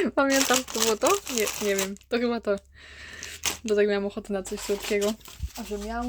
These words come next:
no to wzięłam od Łukasza. <laughs> Nie no, po prostu dziękujemy bardzo naprawdę za te wszystkie paczuchy. Patrzcie, ile tego jest. Ja będę kończyć. To na, na dzisiaj tylko trzy otwieramy i to tyle, bo,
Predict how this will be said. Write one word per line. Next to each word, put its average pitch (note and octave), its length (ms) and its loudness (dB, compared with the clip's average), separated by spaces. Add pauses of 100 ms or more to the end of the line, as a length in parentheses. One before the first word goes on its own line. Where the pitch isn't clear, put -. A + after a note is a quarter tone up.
(160)
no G3+ 60 -8
to A#3 120 -10
wzięłam G3+ 380 -6
od G3 120 -10
Łukasza. G3+ 420 -8 (240)
<laughs> A3+ 60 2 (1120)
Nie A#3 200 4
no, G3 120 -2
po A3 160 -4
prostu G#3 640 -4 (280)
dziękujemy A#3+ 520 2
bardzo G#3+ 340 -4
naprawdę G3+ 580 -2 (480)
za A#3 100 2
te A3+ 120 -4
wszystkie A3 360 -6
paczuchy. A3+ 400 -10
Patrzcie, - 460 -10
ile A3+ 140 -6
tego A3+ 200 -6
jest. A3 160 -6 (200)
Ja D4 140 -2
będę C4+ 200 0
kończyć. A#3+ 540 -2 (160)
To B3+ 180 0
na, A#3+ 180 0 (400)
na A#3 140 2
dzisiaj A3+ 300 0
tylko A3 220 -6
trzy - 280 -4
otwieramy G#3+ 520 -4
i G#3 80 -6
to G#3 120 -10
tyle, G#3 320 -2
bo, G3 280 -6